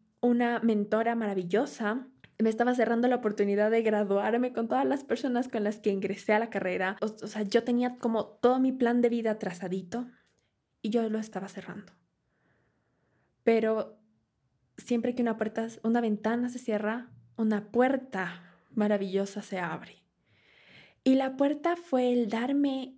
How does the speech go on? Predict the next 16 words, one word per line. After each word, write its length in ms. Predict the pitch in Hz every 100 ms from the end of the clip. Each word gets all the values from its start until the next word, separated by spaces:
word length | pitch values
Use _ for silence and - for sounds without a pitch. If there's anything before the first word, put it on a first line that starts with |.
| _
oportunidad 840 | 240 240 240 240 214 202 208 247 247
como 220 | - 226
escritora. 800 | 214 214 208 180 202 320 - - _ - -
Yo 200 | - 269
no 100 | 320
hubiese 300 | 349 262 262
tenido 640 | 311 233 214 208 208 220 220 - _
todos 320 | - 269 302 311
los 160 | 285
recursos 560 | 254 240 247 262 277 262
que 120 | 214
tuve, 560 | 214 220 214 196 208 - -
las 240 | 220 220
oportunidades 960 | 233 233 220 220 220 214 226 240 277 269
que 140 | -
tuve, 480 | 220 220 214 208 214